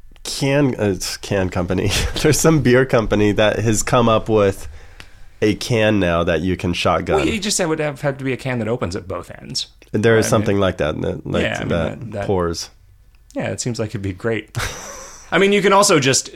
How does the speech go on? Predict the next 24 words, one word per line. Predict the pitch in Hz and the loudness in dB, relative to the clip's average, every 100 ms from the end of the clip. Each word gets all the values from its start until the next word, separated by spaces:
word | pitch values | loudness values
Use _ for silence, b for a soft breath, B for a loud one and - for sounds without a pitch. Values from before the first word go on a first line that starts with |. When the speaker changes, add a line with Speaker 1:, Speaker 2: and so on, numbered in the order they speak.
| 156 | -4
Speaker 2:
like, | 143 120 - | 2 2 0
drink | 139 113 117 131 139 | -4 -2 2 2 2
the | 117 | -2
beer, | 101 104 101 | 0 2 2
but | 92 101 | 0 -4
punch | - 127 113 | -4 -2 0
a | 117 | 2
hole | 110 98 | 2 0
in | 92 | -2
the | 85 | -2
bottom | 92 101 95 | 0 0 0
of | 85 82 | -4 -8
it. | 90 110 | -8 -8
It's | - | -8
just | - 175 - - | -6 -6 -6 -2
awesomer | 107 110 - 98 87 98 | 0 2 0 0 -2 -4
<laughs> | |
if | 110 - - | -4 -6 -6
you | 104 | -4
bite | 101 131 104 | 0 0 -2
it. | 98 - - | -4 -4 -4
Speaker 1:
Yeah, | 101 73 80 | -2 -2 -4
it | 85 | -6
is. | 87 - | -8 -10